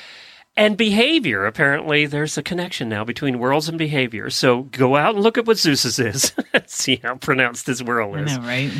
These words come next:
Speaker 1: I'm gonna bring you the, it's my history time of the month, and I'm gonna be bringing you the history of saddles, digging back into ancient times. And we have some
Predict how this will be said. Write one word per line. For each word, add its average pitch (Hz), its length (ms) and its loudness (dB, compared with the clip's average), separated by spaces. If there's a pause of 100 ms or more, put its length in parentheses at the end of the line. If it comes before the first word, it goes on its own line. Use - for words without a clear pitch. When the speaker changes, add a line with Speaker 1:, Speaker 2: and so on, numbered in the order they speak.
(200)
Speaker 1:
I'm 214 120 0
gonna 277 140 0
bring 247 180 2
you 247 120 4
the, 202 360 2
it's 170 180 -4
my 180 160 4
history 208 380 0
time 190 440 2
of 170 60 -2
the 175 60 -2
month, 233 300 2
and 156 140 4
I'm 156 100 0
gonna 165 140 0
be 160 120 2
bringing 196 320 0
you 202 80 -2
the 185 100 -2
history 190 340 -4
of 156 100 0
saddles, - 720 -4 (260)
digging 143 260 0
back 139 280 2
into 135 240 -2
ancient 165 360 -2
times. 135 460 -4 (360)
And 254 320 2
we 208 120 0
have 170 180 2
some 135 320 -2